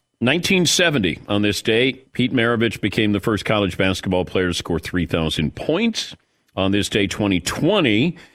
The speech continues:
Patrick Mahomes earned M V P honors as, uh, the Chiefs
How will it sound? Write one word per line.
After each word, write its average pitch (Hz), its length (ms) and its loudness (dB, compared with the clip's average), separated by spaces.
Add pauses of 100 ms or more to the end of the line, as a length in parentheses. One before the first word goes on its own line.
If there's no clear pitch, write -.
(260)
Patrick 113 380 -2
Mahomes 123 720 0 (120)
earned 117 580 2
M 117 160 2
V 113 160 2
P 180 320 0
honors 120 500 0 (440)
as, 87 340 0
uh, 92 160 2
the 87 100 0
Chiefs - 560 -2